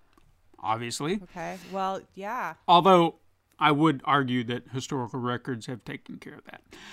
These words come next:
Speaker 1: Anyway, <laughs> uh, Atari went so far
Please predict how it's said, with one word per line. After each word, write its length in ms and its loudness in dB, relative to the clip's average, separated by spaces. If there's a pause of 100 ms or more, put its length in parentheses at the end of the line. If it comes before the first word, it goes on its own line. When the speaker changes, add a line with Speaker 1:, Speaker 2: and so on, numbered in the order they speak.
(800)
Speaker 1:
Anyway, 480 2 (480)
<laughs> 180 2 (600)
uh, 340 4
Atari 920 6 (280)
went 280 2
so 180 0
far 540 -4